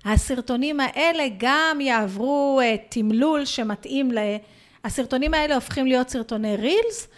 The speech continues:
זאת אומרת, מהפורמט שהיה מקודם, שש עשרה על תשע, שהתאים ליוטיוב, הם נגזרים לפורמט תשע על שש עשרה. ולכן, אחד הדברים שאנחנו,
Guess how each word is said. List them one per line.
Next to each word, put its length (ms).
זאת 220
אומרת, 520
מהפורמט 800
שהיה 320
מקודם, 760
שש 300
עשרה 260
על 140
תשע, 320
שהתאים 560
ליוטיוב, 540
הם 180
נגזרים 680
לפורמט 760
תשע 440
על 140
שש 360
עשרה. 260
ולכן, 680
אחד 400
הדברים 400
שאנחנו, 560